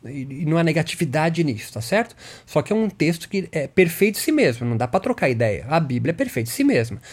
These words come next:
Em cima desse mesmo livro, da Bible,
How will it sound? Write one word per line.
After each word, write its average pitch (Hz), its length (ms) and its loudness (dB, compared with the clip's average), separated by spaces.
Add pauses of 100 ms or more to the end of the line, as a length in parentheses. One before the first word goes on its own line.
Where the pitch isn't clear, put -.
(440)
Em 160 140 4
cima 170 260 2
desse 147 240 -2
mesmo 247 440 2
livro, 175 340 2
da 120 140 2
Bible, 120 800 0